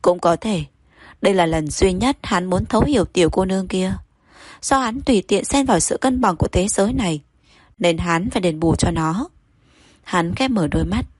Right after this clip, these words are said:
Trong khoảnh khắc đó, giọt máu ở ấn đường lơ lửng trên không trung, sau đó từ từ rơi xuống,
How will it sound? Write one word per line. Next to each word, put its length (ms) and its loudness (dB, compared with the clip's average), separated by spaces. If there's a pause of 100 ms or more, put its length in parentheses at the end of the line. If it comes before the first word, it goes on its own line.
(520)
Trong 200 2
khoảnh 180 2
khắc 260 -2
đó, 400 0
giọt 240 0
máu 140 2
ở 120 2
ấn 260 -2
đường 260 0
lơ 180 0
lửng 220 0
trên 180 -2
không 240 -2
trung, 240 -2 (600)
sau 220 0
đó 320 0
từ 120 -2
từ 160 -2
rơi 200 0
xuống, 420 -2